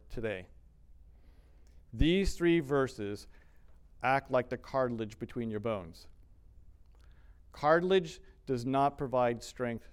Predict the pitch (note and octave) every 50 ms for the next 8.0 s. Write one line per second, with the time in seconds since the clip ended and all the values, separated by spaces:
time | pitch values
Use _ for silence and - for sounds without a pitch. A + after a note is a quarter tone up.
0 | - - A#2+ A2 A#2+ A2 G2+ F2 F2 E2+ - - - - - - - - - -
1 | - - - - - - C3+ B2 A2 D3+ D#3 D#3 F3 F3 E3+ C#3+ A#2+ C3 D3+ C#3+
2 | B2+ C3+ C3+ C3+ - - - C3 C3+ D3 D#3 E3 D#3+ D#3 E3 F3 E3 - D3 B2+
3 | A#2 G2+ A2 G#2+ G#2 G#2+ A2+ - - - - - - - - - - - - A#2
4 | G#2 G2+ C3+ C#3 D3+ E3 E3+ D3+ D3 C3+ C3 A#2+ - B2+ B2 A#2+ A#2+ A#2 A#2+ -
5 | A#2+ A#2+ B2 B2+ B2+ B2 A#2+ A#2+ A#2 A#2 A#2+ A#2 A2+ - - - - - - -
6 | - - - - - - - - - - - - - - - - - - - -
7 | - - - - - - - - - - - - - - A2 G#2+ G#2 G#2 G2+